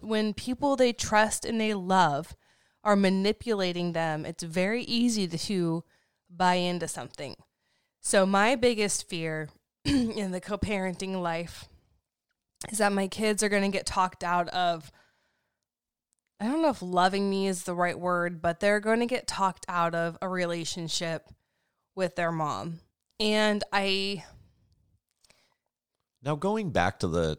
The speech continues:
Speaker 2: twenty minutes ago, that is irrational because what we're talking about is eventually the kids will see through things, good or bad. Eventually, the kids will come around.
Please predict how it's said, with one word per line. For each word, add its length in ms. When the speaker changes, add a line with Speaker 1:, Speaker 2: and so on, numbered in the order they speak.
Speaker 2:
twenty 300
minutes 320
ago, 280
that 360
is 640
irrational 680
because 480
what 160
we're 120
talking 480
about 440
is 560
eventually 800
the 140
kids 340
will 100
see 240
through 240
things, 380
good 180
or 220
bad. 380
Eventually, 540
the 140
kids 320
will 240
come 240
around. 480